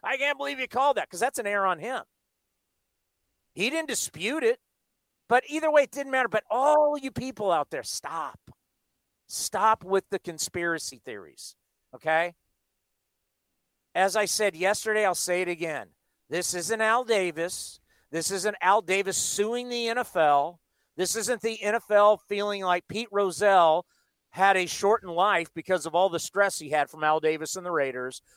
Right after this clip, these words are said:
So now the N F L, Paul Tagliabue, they're gonna come down, give you a bad schedule, and all the flags going against you. This is not that. Rob Manfred does not hate John Fisher.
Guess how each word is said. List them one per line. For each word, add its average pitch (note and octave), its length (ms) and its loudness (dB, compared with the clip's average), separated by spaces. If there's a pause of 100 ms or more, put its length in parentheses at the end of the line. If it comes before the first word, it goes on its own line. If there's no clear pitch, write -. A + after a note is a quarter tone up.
So E3 120 -8
now E3 240 2
the F#3+ 200 -2
N G#3+ 80 0
F - 160 -4
L, F3+ 320 6
Paul F3 280 2
Tagliabue, F3+ 540 0
they're E3 160 0
gonna F3+ 160 -4
come F#3+ 300 -6
down, E3 360 -2 (240)
give F3 140 -2
you F3 80 -2
a D#3+ 60 -2
bad F#3+ 260 2
schedule, F3+ 800 -2 (240)
and C#3 320 -4 (680)
all F#3 280 4
the F#3+ 100 -8
flags F#3+ 580 0
going F3+ 240 0
against F3+ 440 -8
you. E3 380 -4 (920)
This G3+ 240 0
is F#3+ 160 -8
not G#3 240 0
that. G3+ 460 -2 (760)
Rob F#3+ 220 6
Manfred G#3 460 -2
does F3 180 -4
not F#3+ 220 2
hate F#3+ 200 -2
John G3 240 0
Fisher. E3+ 520 -8